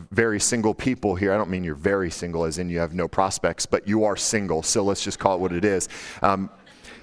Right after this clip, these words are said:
you are single and you are looking for a mate, and I hope that eight weeks from now, you will have a much clearer picture of who you're looking for.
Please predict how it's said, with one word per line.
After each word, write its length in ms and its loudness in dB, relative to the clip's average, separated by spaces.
you 220 2
are 140 4
single 540 2
and 200 2
you 140 4
are 120 4
looking 400 0
for 340 2
a 60 2
mate, 280 2
and 120 2
I 140 4
hope 440 0
that 220 2
eight 220 2
weeks 220 0
from 240 0
now, 240 4
you 120 2
will 120 2
have 140 2
a 60 2
much 240 -2
clearer 380 0
picture 400 -2
of 100 -2
who 120 0
you're 120 2
looking 260 -2
for. 280 -14